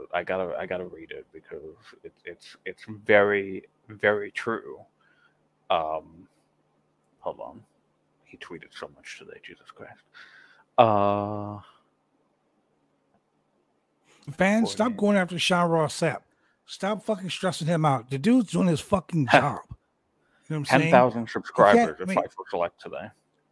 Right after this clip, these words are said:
Speaker 2: Ten thousand and seven. Yeah.
Speaker 1: Well, even more than
Speaker 2: <laughs>
Speaker 1: that now. It's
Speaker 2: Shit.
Speaker 1: at, like, ten. It's at, like, I think,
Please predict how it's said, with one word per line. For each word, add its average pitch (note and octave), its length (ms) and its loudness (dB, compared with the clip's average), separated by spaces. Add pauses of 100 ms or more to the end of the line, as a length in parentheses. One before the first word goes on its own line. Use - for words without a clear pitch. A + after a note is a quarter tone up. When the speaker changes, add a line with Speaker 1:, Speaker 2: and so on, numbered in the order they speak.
(360)
Speaker 2:
Ten F#3 220 0
thousand E3+ 380 6
and D3 120 2
seven. D#3 720 4 (400)
Yeah. D3+ 360 2 (580)
Speaker 1:
Well, G2 140 2
even F2+ 240 -4
more F2 180 0
than E2 160 -4
Speaker 2:
<laughs> - 20 -8
Speaker 1:
that D#2 140 -8
now. E2+ 240 -10 (1300)
It's - 80 -14
Speaker 2:
Shit. B2 220 -2
Speaker 1:
at, E2 100 4
like, D#2+ 220 -8
ten. - 260 0
It's - 180 -2
at, A2+ 140 6
like, F2+ 220 -2 (720)
I F#2 80 6
think, - 340 -2